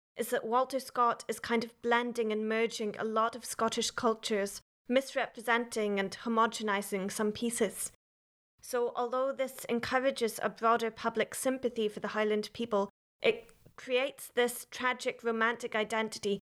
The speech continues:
so strong that it actually seeps into the Highlanders' view of themselves.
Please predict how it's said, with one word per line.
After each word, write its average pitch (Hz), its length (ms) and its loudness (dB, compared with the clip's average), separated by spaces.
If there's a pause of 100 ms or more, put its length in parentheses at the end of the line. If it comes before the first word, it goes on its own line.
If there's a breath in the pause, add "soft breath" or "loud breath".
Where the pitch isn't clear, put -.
so 262 240 4
strong 240 600 -2
that 226 240 0
it 233 140 0
actually 233 420 0
seeps - 480 -2
into 226 240 0
the 220 80 -2
Highlanders' 226 720 0
view 233 380 2
of - 180 -4
themselves. 208 760 -2